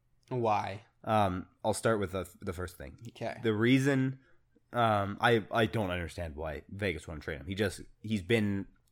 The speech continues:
Speaker 2: your best player, the face of your franchise ever since you came into the league. He's the reason you made the final the first time. He's the
Speaker 1: Right.
Speaker 2: reason that they made the conference finals this year.
Speaker 1: I can understand
Speaker 2: Um,
Speaker 1: either not, I can understand not wanting to keep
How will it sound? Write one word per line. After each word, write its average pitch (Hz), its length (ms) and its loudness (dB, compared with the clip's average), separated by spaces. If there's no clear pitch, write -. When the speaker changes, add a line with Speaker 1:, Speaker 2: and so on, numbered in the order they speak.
Speaker 2:
your 110 160 2
best 98 280 -2
player, 95 200 -4
the 87 80 -4
face 98 220 -4
of 92 60 -4
your 87 100 -2
franchise 85 520 -4
ever 90 140 -10
since 87 200 -10
you 82 60 -16
came 92 160 -4
into 85 120 -6
the 80 60 -8
league. 87 180 -4
He's 98 160 -6
the 98 80 -2
reason 104 280 -2
you 101 80 0
made 95 160 -2
the 90 60 -6
final 95 280 -4
the 76 80 -12
first 120 260 -4
time. 127 300 -4
He's 123 160 -2
the 151 140 6
Speaker 1:
Right. 123 80 4
Speaker 2:
reason 113 320 4
that 104 280 0
they 101 140 -2
made 98 320 -2
the 92 80 -6
conference 92 420 -2
finals 80 340 -4
this 76 240 -12
year. 69 160 -12
Speaker 1:
I 143 120 -4
can 180 140 2
understand 175 680 2
Speaker 2:
Um, 98 420 4
Speaker 1:
either 143 460 4
not, 127 460 2
I 127 120 0
can 151 120 -2
understand 147 400 0
not 120 180 2
wanting 123 220 -2
to - 140 -16
keep - 340 -6